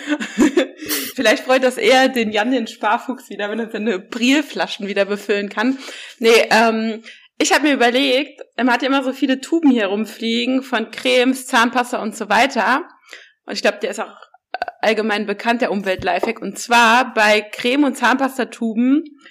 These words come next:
oben das Ende aufschneiden, um noch die Reste aufzubrauchen.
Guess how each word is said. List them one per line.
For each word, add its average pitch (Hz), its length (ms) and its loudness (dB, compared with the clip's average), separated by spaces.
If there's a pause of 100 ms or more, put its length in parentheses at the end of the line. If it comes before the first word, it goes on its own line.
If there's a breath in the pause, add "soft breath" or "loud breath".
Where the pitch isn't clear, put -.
(220 loud breath)
oben 262 240 4
das 247 160 2
Ende 302 400 4
aufschneiden, 214 760 2
um 240 280 0
noch 233 260 -4
die 226 140 -4
Reste 220 360 -6
aufzubrauchen. 165 920 -10